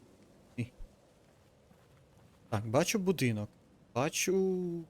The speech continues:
ту територію, яку хочеться залутати. Дуже велику траву також бачу. Будинок першим ділом.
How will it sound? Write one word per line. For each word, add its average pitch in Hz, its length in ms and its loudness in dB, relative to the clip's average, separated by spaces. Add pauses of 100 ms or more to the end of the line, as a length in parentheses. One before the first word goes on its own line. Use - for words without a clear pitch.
(340)
ту 135 480 0 (120)
територію, 139 440 0
яку 143 180 -4
хочеться - 440 -4
залутати. 120 880 -4 (1300)
Дуже 147 180 0
велику 147 400 4
траву 139 400 0
також 113 360 -2
бачу. 113 480 -2 (1900)
Будинок 127 460 2
першим 131 320 0
ділом. 113 300 0